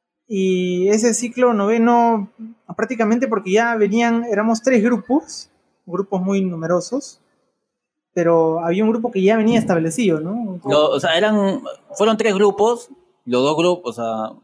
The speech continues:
Speaker 2: los dos primeros grupos, este, ya, ya estaban, ya se conocían, ya.
Speaker 1: Sobre todo uno que ya estaba prácticamente establecido, creo que sus catorce integrantes a
Speaker 2: Sí, al toque, ya tenemos nuestros catorce, ya
Speaker 1: Ah.
Speaker 2: está.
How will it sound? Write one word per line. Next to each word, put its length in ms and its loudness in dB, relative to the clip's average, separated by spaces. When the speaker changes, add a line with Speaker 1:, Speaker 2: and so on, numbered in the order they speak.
Speaker 2:
los 160 -4
dos 100 -4
primeros 340 0
grupos, 460 0
este, 580 -8
ya, 340 -2
ya 100 4
estaban, 520 2
ya 120 4
se 60 2
conocían, 520 0
ya. 200 2
Speaker 1:
Sobre 220 2
todo 160 0
uno 180 2
que 80 0
ya 60 6
estaba 260 2
prácticamente 440 0
establecido, 520 0
creo 180 4
que 220 -2
sus 320 -8
catorce 380 -2
integrantes 500 0
a 220 -4
Speaker 2:
Sí, 420 0
al 180 -2
toque, 300 0
ya 160 0
tenemos 220 -2
nuestros 220 0
catorce, 400 -2
ya 140 0
Speaker 1:
Ah. 40 -2
Speaker 2:
está. 360 -4